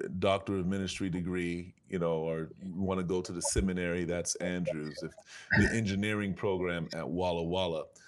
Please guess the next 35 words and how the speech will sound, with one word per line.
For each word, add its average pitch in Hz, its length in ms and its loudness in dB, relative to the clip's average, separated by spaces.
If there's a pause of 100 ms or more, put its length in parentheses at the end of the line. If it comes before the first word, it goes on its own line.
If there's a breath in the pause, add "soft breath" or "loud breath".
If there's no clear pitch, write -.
(320 soft breath)
What 208 240 4
are 254 100 4
some 160 300 2
of 127 60 0
the 120 220 0
other, 117 600 0
uh, 95 340 -2 (320)
programs 107 720 0
that 95 100 0
are 90 200 -2
out 95 320 -4
there 73 400 -4 (540 soft breath)
that, 92 500 2
um, 85 680 0 (460)
we 113 160 4
might 104 300 2
not 98 320 -2
know 107 240 0
that 85 160 0
some 101 220 0
of 95 40 0
the 90 80 0
schools 95 380 0
specialize 78 720 0
in? 69 200 -6 (560 soft breath)
Um, 92 260 2
and 120 180 4
then 123 180 4
what 151 120 4
are 143 100 2
some 147 240 6
of 131 60 0
the 135 140 2
areas 131 500 2
that, 117 340 2